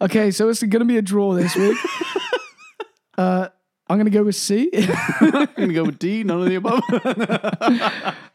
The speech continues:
Speaker 1: Uh, yeah. And, yeah, that's, so the C is correct answer.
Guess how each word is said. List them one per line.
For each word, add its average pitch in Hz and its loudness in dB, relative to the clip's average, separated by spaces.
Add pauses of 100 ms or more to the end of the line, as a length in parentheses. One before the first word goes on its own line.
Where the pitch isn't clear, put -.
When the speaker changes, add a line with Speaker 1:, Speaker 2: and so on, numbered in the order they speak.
(160)
Speaker 1:
Uh, 196 0
yeah. 175 -2 (1000)
And, 113 -6
yeah, 120 -4 (320)
that's, 143 -8
so 147 -4
the 139 -4
C 170 -2
is 147 -4
correct 120 -4
answer. 110 -6